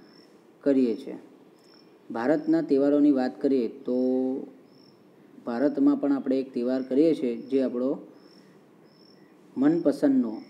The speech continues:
અને પસંદીદા, દરેક ભારતીયને જે પસંદ હોય છે, એ તહેવાર આપણે કરીએ છીએ. હું વાત કરી રહ્યો છું દિવાળીની. ભારતમાં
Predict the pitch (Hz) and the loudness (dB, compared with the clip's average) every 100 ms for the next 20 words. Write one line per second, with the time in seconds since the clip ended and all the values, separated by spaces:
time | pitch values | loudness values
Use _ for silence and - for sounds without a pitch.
0 | - 123 131 170 233 - - - - - | -10 -2 0 -2 -4 -14 -20 -20 -20 -20
1 | - - - _ - - _ - 143 139 | -20 -20 -20 _ -20 -20 _ -6 -6 0
2 | 170 170 147 120 107 120 139 160 131 123 | 2 4 4 4 -2 0 2 2 0 -6
3 | 117 - 151 147 135 139 135 123 143 139 | -4 4 6 6 4 0 -2 0 0 2
4 | 131 - 113 - - - 127 127 123 127 | -2 -4 -10 -10 -18 -8 -6 -4 -4 -4
5 | 123 123 156 - - - - - - _ | -4 -4 -4 -10 -20 -20 -20 -20 -20 _
6 | - 127 120 113 101 67 65 - - _ | -4 -2 -2 -4 -6 -12 -14 -16 -20 _
7 | _ _ - - _ 135 139 143 143 147 | _ _ -20 -20 _ -4 -2 -2 2 4
8 | 143 135 131 143 202 - - - - - | 4 2 0 0 0 -8 -20 -20 -20 -20
9 | _ 120 110 127 127 110 104 104 - - | _ -10 0 2 2 -2 -4 -8 -16 -20
10 | - - - - _ - - - 117 123 | -20 -20 -20 -20 _ -20 -20 -14 -6 -2
11 | 160 143 139 143 | 0 0 -2 -2